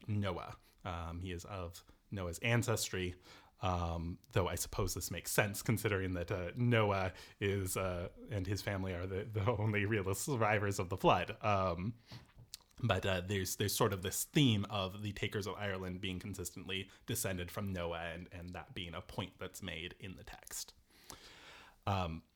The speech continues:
in, in any case, uh, shortly after Partholón's arrival from Greece with his, his children and his followers, um, they encounter a group of other people,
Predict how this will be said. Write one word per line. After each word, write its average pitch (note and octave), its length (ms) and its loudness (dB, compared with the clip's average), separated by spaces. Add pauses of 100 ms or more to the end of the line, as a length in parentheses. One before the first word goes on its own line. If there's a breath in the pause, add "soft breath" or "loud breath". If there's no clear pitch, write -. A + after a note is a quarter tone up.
(400)
in, A2+ 260 6
in C#3 140 6
any F3 160 10
case, G2+ 400 2
uh, G2 300 2 (500)
shortly D3 360 4
after G#2+ 480 2 (100)
Partholón's G#2 840 2 (100)
arrival G#2 540 4
from F2+ 400 -6
Greece - 600 0
with F#2+ 200 -2
his, E2+ 380 -4
his F#2+ 320 -8 (160)
children A2 560 0
and E2+ 280 -8
his - 140 -12
followers, B2 720 0 (580 loud breath)
um, F2+ 520 2 (180)
they G#2 500 2 (220)
encounter A#2+ 760 2
a A#2 100 0
group G#2+ 280 0
of F#2 140 -6
other E2+ 240 -8
people, B3+ 500 -2